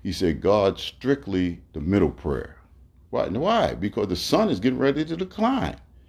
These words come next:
While we are in the light, we are in the best situation for our life.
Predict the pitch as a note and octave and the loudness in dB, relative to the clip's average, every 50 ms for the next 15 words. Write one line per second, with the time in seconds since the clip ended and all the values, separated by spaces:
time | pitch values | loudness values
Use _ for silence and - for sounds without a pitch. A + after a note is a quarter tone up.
0 | - - - _ - F2 B2+ D3+ D#3 D#3+ D#3 E3 D#3+ D#3 D3 C#3 B2+ B2+ C#3 C3+ | -20 -20 -18 _ 0 2 4 6 6 6 6 6 6 6 4 4 2 4 4 4
1 | B2+ A2+ G#2 G2+ C3+ F#3+ G#3 F#3 - - - C#3 D#3+ D3 B2+ A#2+ A2 G#2+ A2+ A2+ | 4 2 2 0 0 0 0 0 -2 -2 -4 -2 0 0 0 0 0 0 -2 -2
2 | A2 F#2+ E2+ E2 - - E3 E3+ E3 - - - - D#3+ D#3+ D#3+ D#3+ C#3 D3+ F#3 | -2 -4 -6 -8 -4 -2 0 0 0 -2 -8 -4 -2 -2 -2 0 -2 -2 2 2
3 | F#3+ F3 F3 - C3 B2+ B2 - - B2 C3+ D3 D#3 E3+ G3+ G#3 E3 F#2 - - | 0 0 0 -2 -2 -4 -2 0 0 2 2 2 2 2 2 2 0 0 -2 -4
4 | - - - | -14 -20 -20